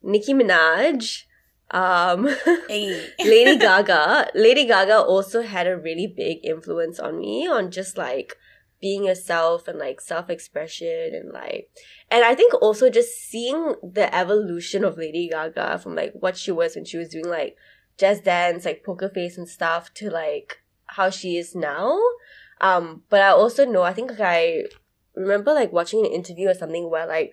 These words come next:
Speaker 1: she was the way she was with, like, all these, like, really extravagant things. Like, yes, it was a big part of, like, her personality and, like, who she was and what she wanted to put out in the world, but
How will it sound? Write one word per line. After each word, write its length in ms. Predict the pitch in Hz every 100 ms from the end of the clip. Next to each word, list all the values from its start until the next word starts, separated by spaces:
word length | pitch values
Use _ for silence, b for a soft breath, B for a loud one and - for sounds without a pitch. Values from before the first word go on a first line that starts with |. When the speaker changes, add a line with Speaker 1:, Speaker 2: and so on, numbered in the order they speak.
| B B B -
Speaker 1:
she 180 | -
was 200 | 240 254 247
the 80 |
way 140 | 196 220
she 180 | - 202
was 560 | 175 175 180 175 - -
with, 220 | 180 175 -
like, 240 | 175 165 -
all 140 | 185
these, 160 | 208 202
like, 100 | 165
really 200 | 170 180
extravagant 720 | 143 - - 160 175 185 185
things. 200 | 131 185
Like, 140 | 202 190
yes, 220 | 269 285
it 80 | 185
was 200 | 208 196
a 60 |
big 380 | 175 185 190 _
part 320 | - 170 170
of, 140 | 170 165
like, 260 | 139 131 _ _ b b b _ _
her 100 | 254
personality 580 | 220 254 254 208 185 190
and, 60 | 196
like, 100 | 185
who 120 | 220
she 140 | 214 208
was 200 | 175 180
and 120 | 180
what 140 | 185 196
she 80 |
wanted 180 | 185 190
to 60 | 175
put 260 | 196 208
out 160 | 165 196
in 120 | 214
the 60 | 208
world, 260 | 214 403
but 60 | 320